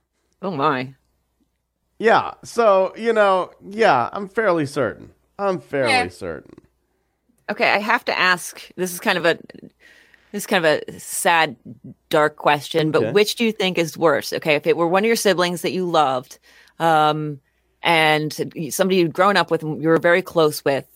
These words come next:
Speaker 1: uh, and they were accused, found guilty, and hanged for being a murderer. If that happened, which do you think is worse? Believing that they were innocent the whole time and believing that staunchly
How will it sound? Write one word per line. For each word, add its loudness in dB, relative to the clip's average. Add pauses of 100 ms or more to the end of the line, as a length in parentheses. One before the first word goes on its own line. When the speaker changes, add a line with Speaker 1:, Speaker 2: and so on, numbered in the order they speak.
(140)
Speaker 1:
uh, 0 (320)
and 0 (100)
they 2
were 4
accused, -2 (720)
found 2
guilty, 0
and 0
hanged -2
for -4
being -4
a -8
murderer. -2 (920)
If 0
that 0
happened, -2 (280)
which 0
do 0
you 2
think 0
is 2
worse? 0 (340)
Believing 2
that 2
they 4
were 2
innocent -2
the -2
whole 2
time 0
and -2
believing 0
that 0
staunchly 0